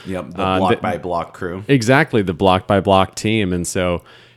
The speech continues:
Speaker 2: Tim is just one of these people who I'm fortunate to get to, to kind of kick it with and play games and talk game design. And yeah, he and I have become good friends. And I've kind of been aware of his, uh,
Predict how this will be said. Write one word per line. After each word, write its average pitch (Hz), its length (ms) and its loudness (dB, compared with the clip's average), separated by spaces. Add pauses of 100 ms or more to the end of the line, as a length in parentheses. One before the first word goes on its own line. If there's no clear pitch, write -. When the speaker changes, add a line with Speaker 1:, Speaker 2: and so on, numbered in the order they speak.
(120)
Speaker 2:
Tim 117 400 0
is 110 180 0
just - 240 -2
one 104 160 2
of 101 60 2
these 98 200 2
people 98 400 -2
who 92 400 0
I'm 90 280 -2
fortunate 101 560 -4
to - 80 -8
get 92 220 -2
to, 87 400 -2
to 87 240 -6 (100)
kind 87 160 -8
of - 140 -14
kick 147 240 -4
it - 80 -4
with 120 320 2
and 90 120 -4
play 87 200 0
games 117 560 2
and 82 160 -6
talk 92 240 -2
game 104 240 -2
design. 104 500 -2
And 78 180 -4 (520)
yeah, 131 160 2
he 107 160 0
and 110 100 2
I 104 120 2
have 95 120 -2
become 98 320 -2
good 95 180 0
friends. 127 440 2
And 107 80 -2
I've 101 160 -4
kind 117 180 -2
of 87 100 -4
been 110 140 2
aware 107 500 0
of 95 120 -4
his, 92 320 0
uh, 85 300 0